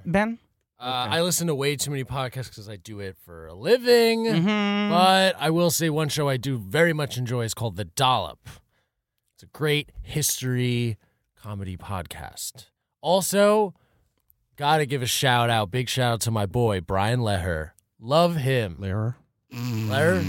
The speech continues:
Speaker 2: Leher?
Speaker 3: Yeah,
Speaker 2: Leher?
Speaker 3: Leher.
Speaker 2: Anyway.
Speaker 3: He's the best.
Speaker 2: He's the best. I listen to his daily show as a podcast because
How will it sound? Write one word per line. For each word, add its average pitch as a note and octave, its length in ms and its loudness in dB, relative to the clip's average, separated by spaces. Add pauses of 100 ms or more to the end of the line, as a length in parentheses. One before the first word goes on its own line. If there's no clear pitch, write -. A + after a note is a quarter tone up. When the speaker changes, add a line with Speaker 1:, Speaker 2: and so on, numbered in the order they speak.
(320)
Speaker 2:
Leher? E3+ 500 0
Speaker 3:
Yeah, F2+ 260 -4
Speaker 2:
Leher? D3 420 0 (140)
Speaker 3:
Leher. F2+ 200 -16 (200)
Speaker 2:
Anyway. B2 540 -4
Speaker 3:
He's E3+ 160 -4
the C#3+ 80 0
best. A2+ 260 -4 (140)
Speaker 2:
He's E3 200 -4
the F3+ 80 -2
best. E3 420 2
I D3 80 4
listen F3 440 2
to D#3 480 2
his B2 280 0
daily C#3+ 340 2
show C3+ 320 2
as A#2+ 220 0
a B2 60 -2
podcast G#2+ 720 -2
because G2 640 -4